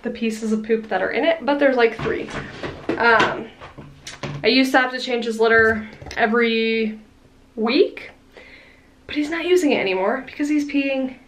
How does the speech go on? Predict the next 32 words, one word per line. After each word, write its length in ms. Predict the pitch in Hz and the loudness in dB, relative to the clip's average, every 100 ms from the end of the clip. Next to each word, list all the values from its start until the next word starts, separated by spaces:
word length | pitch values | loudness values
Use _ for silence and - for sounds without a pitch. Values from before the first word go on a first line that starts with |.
| - | -4
elsewhere. 420 | 233 - - - | -2 -2 -6 -10
So 120 | - - | -8 -6
I 40 | |
changed 320 | - 262 254 | 0 0 0
the 60 | 214 | -6
pee 160 | 226 | -6
pads, 280 | 208 196 190 | -2 0 0
like, 120 | - | -4
every 200 | - - | -4 -2
other 160 | - - | -4 -6
day. 220 | - - - _ - - - - - - | -8 -12 -16 _ -20 -20 -20 -20 -20 -20
So 140 | - 254 | -4 0
now 220 | 247 277 | 4 4
I 60 | 294 | 4
need 160 | 285 | 4
to 80 | 285 | 2
get 240 | 254 233 | 2 2
the 60 | 226 | 2
vacuum, 760 | 214 208 208 240 226 302 359 - - - - - - - - - - - - - | 2 2 0 -4 -2 0 0 -2 -14 -20 -16 -14 -14 -18 -20 -20 -20 -20 -20 -10
and 200 | - 247 | -6 -4
I 600 | - 254 254 247 262 254 - - - - - - - - - - - - - - - | -2 -2 0 2 2 2 -4 -12 -18 -20 -20 -20 -20 -20 -20 -20 -18 -14 -12 -10 -6
literally 360 | 240 277 285 | 0 4 4
vacuum 440 | 233 208 196 226 202 | 4 2 2 -2 -2
out 180 | 190 - | -2 2
all 240 | 240 262 | 6 6
of 80 | 247 | 4
the 100 | 220 | 0
sand 400 | - 269 262 190 | 4 6 6 4
and 100 | 233 | 2
poop 320 | 226 220 220 | 0 -2 -2
and 260 | 214 220 214 | -4 -4 -6
quills 640 | - 226 214 208 240 | 0 4 4 4 0